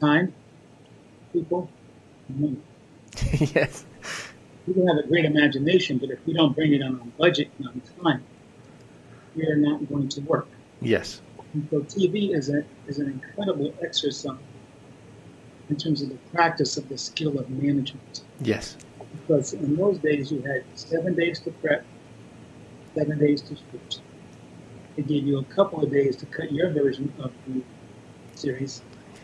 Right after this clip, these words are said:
Speaker 1: and they cut it based upon their vision of what it should be. So you had to really understand that, you know, you didn't have much time to do it, but once you, once you got that down,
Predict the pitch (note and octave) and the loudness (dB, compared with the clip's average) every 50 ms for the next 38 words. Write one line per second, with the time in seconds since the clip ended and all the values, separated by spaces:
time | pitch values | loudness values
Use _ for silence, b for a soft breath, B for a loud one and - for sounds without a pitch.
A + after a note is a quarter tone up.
0 | - - B2+ B2+ D3+ D#3+ E3 D3+ - - - - - D#3 C3+ C#3 - - - - | -18 -14 -4 0 2 2 2 2 -2 -6 -12 -4 -2 0 0 0 -2 -8 -14 -20
1 | - - - - - - D#3+ D3+ D3 - C#3+ - - - D3 C3+ C3 C3 B2+ B2 | -20 -20 -20 -14 -4 0 0 0 0 -2 -6 -10 -6 -4 -4 -2 -2 -2 -4 -6
2 | - - - - - - - - - - - - - - - - D3 D3 C3 - | -8 -12 -18 -20 -20 -20 -20 -20 -20 -20 -20 -20 -20 -20 -8 -2 -2 -2 0 0
3 | C#3+ C#3 C3+ - B2+ B2+ - - C#3 C3 C3+ - - - - - - E3 - - | -4 -6 -6 -6 -8 -8 -8 -8 -8 -8 -8 -8 -10 -10 -12 -8 -4 -2 -2 -2
4 | - - - - - - - - - - - - - - - - - - - - | -4 -10 -20 -20 -20 -20 -20 -20 -20 -20 -20 -20 -20 -20 -20 -20 -20 -20 -20 -18
5 | - - - C#3 C#3+ D#3 D3+ D#3+ E3 C#3+ C3+ - - - - - - - - - | -18 -16 -10 -6 -2 0 0 0 0 -2 -4 -8 -10 -14 -20 -20 -20 -20 -20 -20
6 | - - - - - - - - - - - - - - - - F3 F3 F#3 F3 | -20 -20 -20 -20 -20 -20 -20 -20 -20 -20 -20 -20 -20 -20 -6 -2 0 2 4 6
7 | E3 D#3 D#3 C#3 - - - E3+ D#3+ D3+ D3+ C#3 B2+ B2 - C3+ B2+ A#2+ - - | 6 6 4 4 0 -2 2 2 4 4 4 4 2 0 -2 -6 -12 -12 -12 -8
8 | - C#3+ C#3 C#3 C3+ C3+ C3 B2+ A#2+ - - - - - - - - - - - | -6 -6 -4 -2 -4 -4 -6 -10 -14 -16 -18 -20 -20 -20 -20 -20 -20 -20 -20 -20
9 | - - - E3 D#3+ D#3 D3 C#3 D3 D3 D3 - - D3 C3+ B2+ - B2 B2 - | -20 -10 -4 0 2 2 2 2 2 0 -2 -2 -2 -2 -2 -2 -2 -4 -6 -4
10 | D3+ F3 G3+ F#3+ - - C#3 C3 B2+ - - - - - - - - - - - | -2 -2 -2 -4 -6 -10 -10 -10 -10 -12 -16 -20 -20 -20 -20 -20 -20 -20 -20 -20
11 | - - - - - D#3+ - F#3+ G#3+ - - - A3+ A3 G3+ G3+ - F3+ F#3+ G3 | -20 -20 -20 -14 -8 -4 -2 0 0 0 0 -2 -2 -2 -4 -6 -4 -4 -4 -4
12 | G3+ - F#3+ D#3 D#3+ E3 D#3 D#3 - - C#3+ - - - D3 D3+ E3 F3 F#3+ G3+ | -4 -4 -2 0 0 0 0 -2 -4 -8 -10 -10 -6 -4 -2 0 0 0 -2 -2
13 | G#3 | -4